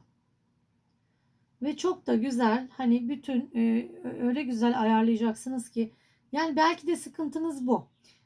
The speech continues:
Yani, e, çok fazla bölünmüşlük var, onu da söyleyeyim. Hani para gelecek ama ben hangi birini kapatacağım? O kadar her yer borç diyorsun. Yani her yer ödeme. Ben yani nereye ne ödeyeceğimi,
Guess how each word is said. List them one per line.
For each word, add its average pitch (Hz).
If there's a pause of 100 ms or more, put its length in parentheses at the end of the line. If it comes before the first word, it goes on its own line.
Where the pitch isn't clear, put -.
(160)
Yani, 285
e, 233
çok 359
fazla 302
bölünmüşlük 254
var, 214
onu 220
da 226
söyleyeyim. 233 (460)
Hani 269
para 302
gelecek 320
ama 285
ben 294
hangi 302
birini 254
kapatacağım? 214 (360)
O 233
kadar 311
her 392
yer 330
borç 320
diyorsun. 220
Yani 254 (360)
her 349
yer 320
ödeme. 269
Ben 294
yani 277
nereye 311
ne 311
ödeyeceğimi, 277